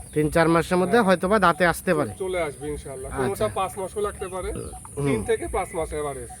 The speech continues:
Speaker 1: আচ্ছা, এটা হচ্ছে তিন নাম্বার।
Speaker 2: জি।
Speaker 1: আচ্ছা, মোটামুটি সব ঠিকঠাক আছে?
Speaker 2: হ্যাঁ, ইনশাআল্লাহ,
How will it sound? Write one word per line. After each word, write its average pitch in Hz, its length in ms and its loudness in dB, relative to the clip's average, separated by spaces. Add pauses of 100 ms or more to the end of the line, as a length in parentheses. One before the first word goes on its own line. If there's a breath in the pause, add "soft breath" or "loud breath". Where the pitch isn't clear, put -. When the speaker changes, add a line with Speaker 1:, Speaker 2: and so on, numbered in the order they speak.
(140)
Speaker 1:
আচ্ছা, 127 240 -6
এটা 139 140 2
হচ্ছে 165 200 4
তিন 220 260 6
নাম্বার। 151 320 4 (220)
Speaker 2:
জি। - 120 -12 (640)
Speaker 1:
আচ্ছা, 127 300 -8
মোটামুটি 170 500 4
সব 208 220 6
ঠিকঠাক 233 320 6
আছে? 151 280 4 (100)
Speaker 2:
হ্যাঁ, 180 160 -2
ইনশাআল্লাহ, 160 520 -6